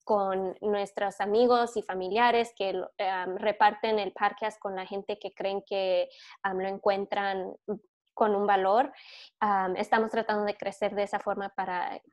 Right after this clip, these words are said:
que crezca el podcast y podemos hacer mucho, porque creo que igual Iva y yo tenemos muchas grandes ideas de lo que queremos hacer con el podcast. Am, y más personal, estoy, yo trabajo en tecnología y,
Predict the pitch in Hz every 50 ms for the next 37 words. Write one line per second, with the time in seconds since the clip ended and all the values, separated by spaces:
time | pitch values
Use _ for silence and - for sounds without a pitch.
0 | _ _ - 190 180 - - 208 208 202 196 - - 208 196 196 190 - - 196
1 | 190 185 - - 202 196 - 208 - - 196 185 190 190 196 196 - 202 - -
2 | 202 196 208 226 _ _ _ _ - 226 226 226 220 220 - - - - - 180
3 | - - 220 208 208 208 220 208 - - - 214 208 190 202 196 190 - - 220
4 | 226 202 214 208 202 190 202 202 196 - - 202 196 196 196 190 190 - _ _
5 | _ - 220 226 226 214 247 233 214 208 214 202 208 214 214 214 214 208 202 196
6 | 208 196 196 - 202 190 196 196 - - 196 - - 202 202 190 202 214 220 220
7 | 208 - 196 185 - - 208 196 190 202 - - 202 202 196 - _ - 196 196
8 | 202 - _ _ _ - - - - - - - - - - 233 226 226 220 220
9 | 208 - - 262 262 262 285 294 294 359 330 320 - 285 269 262 269 277 294 -
10 | - 240 240 - _ - 226 226 226 226 226 - - 226 208 226 233 233 240 254
11 | 240 233 220 220 - - 226 226 220 - 208 208 202 196 196 196 196 - - 208
12 | 202 214 208 196 202 196 196 - 254 277 302 359 403 - - _ _ _ _ -
13 | - - - - - - - - - _ - 277 262 254 247 233 226 220 208 202
14 | 196 190